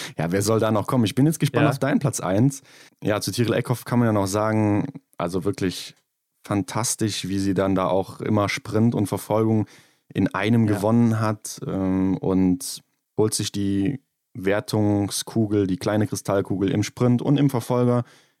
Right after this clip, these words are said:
Speaker 1: Hast ja schon gesagt, die Gesamtweltcup-Kugel holt sie sich auch frühzeitig.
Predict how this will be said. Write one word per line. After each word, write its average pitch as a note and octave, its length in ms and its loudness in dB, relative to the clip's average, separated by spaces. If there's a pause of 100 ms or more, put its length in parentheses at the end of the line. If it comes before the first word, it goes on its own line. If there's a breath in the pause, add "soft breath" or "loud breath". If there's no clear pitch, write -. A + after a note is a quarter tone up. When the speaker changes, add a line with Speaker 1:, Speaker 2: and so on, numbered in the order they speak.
(160)
Speaker 1:
Hast G2+ 140 -4
ja G#2 60 0
schon G#2 160 0
gesagt, G2 300 0
die F#2+ 80 -4
Gesamtweltcup-Kugel G#2+ 1120 0
holt A2 240 0
sie G2+ 100 -4
sich F#2 260 -2
auch A#2+ 160 -2
frühzeitig. A2 720 -2